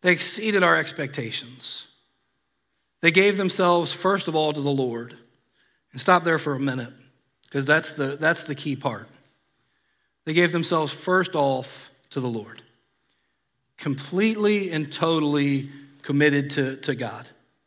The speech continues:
And then it's the mindset of, "Hey, it's not my own anyway. I'll give it to you." And it says, "By the will of God, they also to us."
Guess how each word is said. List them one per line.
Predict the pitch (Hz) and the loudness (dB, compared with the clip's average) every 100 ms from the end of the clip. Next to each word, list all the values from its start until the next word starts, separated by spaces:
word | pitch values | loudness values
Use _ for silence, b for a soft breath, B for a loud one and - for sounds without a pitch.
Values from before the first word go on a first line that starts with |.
| _ _ _ _ _ _ _ _ _ _ _ _ _ _ | _ _ _ _ _ _ _ _ _ _ _ _ _ _
And | 165 165 160 | -2 2 4
then | 160 208 | 4 4
it's | 196 180 | 2 0
the | |
mindset | 165 165 165 165 | 0 2 0 0
of, | 147 | 0
"Hey, | 160 147 | 0 0
it's | 139 | 0
not | 165 156 | 0 2
my | 151 | 2
own | 147 143 | 4 2
anyway. | 127 131 113 104 107 120 _ _ _ _ _ _ _ _ - | 0 0 -4 -8 -14 -18 _ _ _ _ _ _ _ _ -6
I'll | |
give | 135 147 | -2 -2
it | 123 | -2
to | - | -10
you." | 113 113 - b b b | -12 -14 -20 b b b
And | 151 | -2
it | 160 | 0
says, | 170 151 | 0 2
"By | 156 | 2
the | 156 | 2
will | 156 170 156 | 2 2 2
of | 147 | 2
God, | 156 147 139 | 2 2 0
they | 139 | 0
also | 156 151 139 127 | -2 -2 -4 -6
to | - | -8
us." | 117 107 - - - | -12 -14 -10 -8 -8